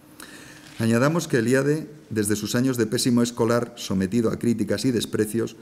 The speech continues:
gustaba de ser alabado y tenía un interés grande por recopilar y agradecer los elogios que se le dedicaban. Los pone claramente su mejor biógrafo, Florín Turcanu,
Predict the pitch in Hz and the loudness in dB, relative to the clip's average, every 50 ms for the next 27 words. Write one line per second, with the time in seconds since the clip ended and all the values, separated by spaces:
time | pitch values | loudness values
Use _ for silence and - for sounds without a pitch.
0 | - - - - - - 107 104 107 127 123 127 123 117 110 101 - 120 117 117 | -20 -20 -20 -12 -6 -4 -4 0 2 4 4 4 6 4 4 2 2 2 2 4
1 | 110 101 104 113 117 117 117 107 104 104 104 98 98 104 107 107 107 104 104 101 | 4 4 4 4 4 4 2 2 0 0 0 0 2 2 2 2 2 0 0 0
2 | 98 95 95 - - - 104 98 98 107 110 117 117 107 117 117 123 123 120 113 | 0 -2 -2 -4 -4 -2 -2 0 2 2 2 2 2 2 2 2 2 2 0 0
3 | 113 110 107 101 98 95 - 98 90 90 95 98 104 110 98 - - - - - | 0 -2 -2 -2 -2 -2 -2 -4 -2 0 0 0 0 0 -2 -6 -10 -16 -12 -4
4 | - 104 98 98 101 98 - - 113 113 117 110 110 110 104 101 107 107 - 117 | -2 0 2 2 2 0 2 2 0 0 2 0 -2 0 0 -2 -2 0 0 -2
5 | 107 107 - - 101 - 104 101 95 92 90 90 90 - 123 127 110 87 82 78 | -2 -2 -2 -4 -4 -2 0 0 0 0 0 -2 -2 0 0 0 0 -2 -6 -10
6 | - - - - - - - - - - - - - - - - - 110 104 - | -12 -16 -20 -20 -20 -20 -20 -20 -20 -20 -20 -20 -20 -20 -18 -10 -6 -4 -4 -2
7 | - 120 120 123 117 123 123 120 120 120 120 123 120 120 147 151 151 - - - | 0 0 2 2 2 2 2 4 4 4 4 2 2 0 -2 -4 -4 -6 -12 -20
8 | - - - - - - - 104 104 - - 120 117 107 113 120 127 127 120 110 | -20 -20 -20 -18 -10 -4 -2 -2 0 2 2 2 2 4 4 2 2 2 0 -2
9 | 101 - - 95 87 - - - - - - - - - - - 107 101 107 110 | -4 -6 -8 -10 -10 -10 -14 -20 -20 -20 -20 -20 -20 -12 -4 -2 0 2 4 4
10 | 110 107 101 107 104 92 - - 117 120 117 101 90 92 | 4 2 0 0 -2 -4 -2 -2 -2 0 0 -2 -4 -6